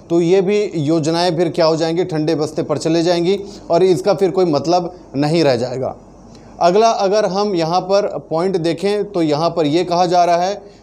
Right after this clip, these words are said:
"There were no steps taken to extend Mahatma Gandhi National Rural Employment Guarantee Act employment guarantee to at least two hundred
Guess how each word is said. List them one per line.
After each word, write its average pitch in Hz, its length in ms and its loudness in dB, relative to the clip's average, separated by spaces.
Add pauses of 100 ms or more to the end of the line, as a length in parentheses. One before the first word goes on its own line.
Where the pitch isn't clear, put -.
(120)
"There 202 280 2
were 208 180 2 (100)
no 165 140 0 (180)
steps 202 440 -2
taken 196 340 0 (140)
to 202 80 6 (460)
extend 208 560 0
Mahatma 170 420 -2
Gandhi 180 360 0
National 160 460 0
Rural 180 320 2
Employment 165 580 0
Guarantee 156 360 0 (180)
Act 185 260 -2
employment 160 520 0
guarantee 147 300 0
to 160 120 0
at 139 160 -2
least 170 300 -2
two 175 140 0
hundred 147 440 2